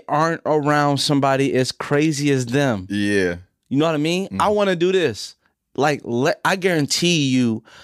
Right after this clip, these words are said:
Speaker 1: with your life that you built,
Speaker 2: Mm-hmm.
Speaker 1: you can't find one person to let them spit on your <laughs> face.
Speaker 2: Yeah, <laughs> exactly.
Speaker 1: You can't find one.
Speaker 2: Yeah.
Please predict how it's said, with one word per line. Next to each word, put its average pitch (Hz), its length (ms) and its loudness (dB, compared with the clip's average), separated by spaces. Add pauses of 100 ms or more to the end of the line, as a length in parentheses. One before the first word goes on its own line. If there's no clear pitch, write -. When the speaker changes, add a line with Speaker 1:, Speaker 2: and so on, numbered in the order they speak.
(160)
Speaker 1:
with 127 260 -2
your 135 200 2
life 143 320 0
that 151 240 -2
you 170 80 -4
built, 143 460 -2 (180)
Speaker 2:
Mm-hmm. 85 280 -10 (180)
Speaker 1:
you 131 340 0
can't 165 380 0
find 156 380 2
one 143 180 2
person 139 460 0
to 120 60 2
let 117 200 2
them 113 160 -2
spit - 260 0
on 117 160 0
your - 120 0
<laughs> - 0 -
face. 170 320 0
Speaker 2:
Yeah, 123 320 0 (120)
<laughs> - 240 -12
exactly. 120 680 0 (220)
Speaker 1:
You 180 180 0
can't 233 300 0
find 220 320 0
one. 208 340 -2
Speaker 2:
Yeah. 92 320 0